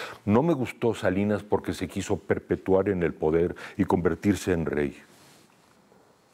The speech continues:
No me disgustó Ernesto Zedillo, aunque lo critiqué mucho al principio, porque tomó en serio la democracia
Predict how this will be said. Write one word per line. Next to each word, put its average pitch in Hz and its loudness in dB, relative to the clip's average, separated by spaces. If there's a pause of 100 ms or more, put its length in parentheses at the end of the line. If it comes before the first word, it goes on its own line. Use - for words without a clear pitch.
(240)
No 104 2
me 151 4
disgustó 120 0
Ernesto 101 -2
Zedillo, 87 -4 (240)
aunque 85 -2
lo 80 -2
critiqué 82 -4
mucho 98 0
al 73 0
principio, - -6 (300)
porque 101 -2
tomó 104 2
en 104 2
serio 90 -2
la 73 -2
democracia 78 -4